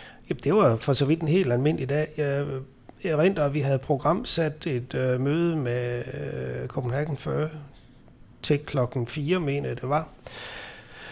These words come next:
Så det var egentlig nok det, der var, hvad kan man sige, øh, issue't i arbejdet, at man skulle være færdig. At først på eftermiddagen, der begyndte der ligesom at, at, at komme nogle rygter. Der var nogen, der hørte noget i radioen om, at de havde nogle vilde planer.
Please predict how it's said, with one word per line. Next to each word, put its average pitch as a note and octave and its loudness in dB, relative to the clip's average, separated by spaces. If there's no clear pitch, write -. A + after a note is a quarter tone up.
Så - 4
det G3 10
var F#3+ 10
egentlig F3 8
nok D#3 8
det, F3 10
der E3+ 8
var, A#2+ 4
hvad C#3 -2
kan C3+ 0
man A#2 2
sige, B2+ 2
øh, B2 -2
issue't D#3+ 4
i C3+ 6
arbejdet, C#3+ 6
at C3 -2
man C#3 2
skulle C3+ -2
være C3+ 2
færdig. D#3 0
At C3+ 0
først D#3+ 8
på E3 6
eftermiddagen, C3+ 6
der D#3 4
begyndte D#3 2
der C3 6
ligesom D3+ 2
at, B2 2
at, C#3 -2
at C#3+ -6
komme D#3+ 4
nogle C#3+ 4
rygter. C#3+ 2
Der B2 4
var B2+ 6
nogen, C#3+ 2
der C#3+ 0
hørte D3 0
noget C#3 2
i C3 2
radioen C#3 4
om, C#3+ 0
at C3 -6
de C#3+ 0
havde C#3+ 0
nogle C3+ 0
vilde C#3+ 0
planer. D3+ -2